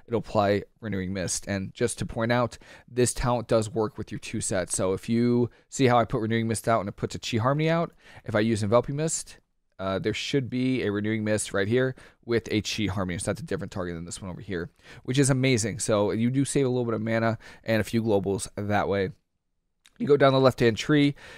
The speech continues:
and you get, you know, you get your Life Cocoon, which is your, you know, your big bubble. Uh, mo-, most importantly, you get your Common Coalescence. So what this does is this makes it so Soothing Mist, whenever Soothing Mist heals, you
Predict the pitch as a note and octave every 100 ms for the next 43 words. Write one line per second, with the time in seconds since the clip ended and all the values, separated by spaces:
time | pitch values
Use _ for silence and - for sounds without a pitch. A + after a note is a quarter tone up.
0 | - C3 B2+ B2 B2 G#2+ C3 A#2 A#2+ A#2
1 | A#2 A2+ A2 - - A2+ G#2+ - A2+ G2+
2 | G2+ - G2+ F#2+ G2+ G2+ G#2+ G2 - A#2
3 | C3+ C3+ C3+ - - - - G2 G2+ B2+
4 | D3+ E3 E3+ D3+ D#3 C3 C3 B2+ A2+ -
5 | B2 A#2 A2+ G#2 G#2+ G#2 G2 - A#2+ A#2+
6 | A#2+ - A2+ A2+ G2 G2 - G#2 G#2 G2+
7 | G2 - A#2 - A2+ G#2 G2+ G#2+ - B2+
8 | B2 A#2 B2+ B2 A#2+ A#2+ - B2 A2+ A2
9 | - D#3+ F3+ F3+ - - - - - A#2+
10 | A#2 A#2 A#2 A2+ G#2+